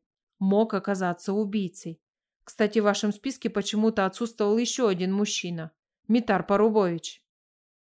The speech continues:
Его я тем более не мог подозревать, ведь это он обнаружил убитого. А вам не кажется, что это мог быть хитроумно разыгранный спектакль? Поинтересовался Дронго. Порубовичи нарочно устроили скандал,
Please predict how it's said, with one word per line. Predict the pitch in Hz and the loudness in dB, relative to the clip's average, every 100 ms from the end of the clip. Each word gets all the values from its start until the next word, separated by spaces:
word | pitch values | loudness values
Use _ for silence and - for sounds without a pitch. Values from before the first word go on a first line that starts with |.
| - | -6
Его | 190 196 196 | -2 2 4
я | 180 | 2
тем | 208 190 | 0 0
более | 180 208 196 185 | 4 4 4 0
не | 190 | 0
мог | 196 180 - | -2 -2 -2
подозревать, | 185 180 180 196 185 160 - _ _ _ _ | -4 -2 -4 -4 -4 -8 -10 _ _ _ _
ведь | 196 214 208 | 0 0 2
это | 202 214 | 2 2
он | - 262 220 | 4 2 2
обнаружил | 180 185 196 180 175 185 | 2 -2 -2 -2 -4 -4
убитого. | 208 196 185 170 165 160 _ _ _ _ _ _ _ _ | -6 -8 -10 -10 -10 -14 _ _ _ _ _ _ _ _
А | - 185 | -6 2
вам | 220 | 4
не | 226 | 6
кажется, | 226 285 302 - | 4 0 -2 -4
что | 220 - 233 | -6 0 0
это | 233 | 2
мог | 220 220 202 | 4 4 2
быть | 196 302 | 0 0
хитроумно | - 226 233 240 226 220 | -2 -2 2 4 4 4
разыгранный | 220 214 226 202 196 190 | 2 0 -2 0 -2 -4
спектакль? | - 226 - 233 190 - 160 _ _ _ _ _ - | -6 -8 -6 -6 -4 -6 -10 _ _ _ _ _ -4
Поинтересовался | 226 214 247 233 247 226 226 240 | -4 -2 -4 -2 0 0 0 -2
Дронго. | 233 208 185 175 - _ _ _ _ | 0 -2 -4 -8 -14 _ _ _ _
Порубовичи | 202 202 208 285 254 - | 2 4 4 4 2 -2
нарочно | 190 190 226 - 196 | 0 2 2 0 -2
устроили | 190 - 190 185 | -2 0 0 0
скандал, | 185 - 226 220 180 165 | -2 0 0 2 -2 -6